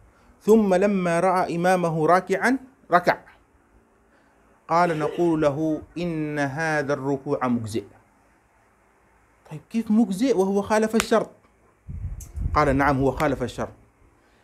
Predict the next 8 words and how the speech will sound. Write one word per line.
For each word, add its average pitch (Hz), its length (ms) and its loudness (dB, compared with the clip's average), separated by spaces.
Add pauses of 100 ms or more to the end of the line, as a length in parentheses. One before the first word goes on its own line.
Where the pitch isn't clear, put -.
(140)
لكن 175 640 0 (680)
المتابعة 165 920 0
للإمام، 180 760 -2 (920)
واضح، 214 380 4 (360)
تجعل 165 460 -2
هذه 165 720 -2
المخالفة 156 640 -2
مغتفرة". 123 520 -6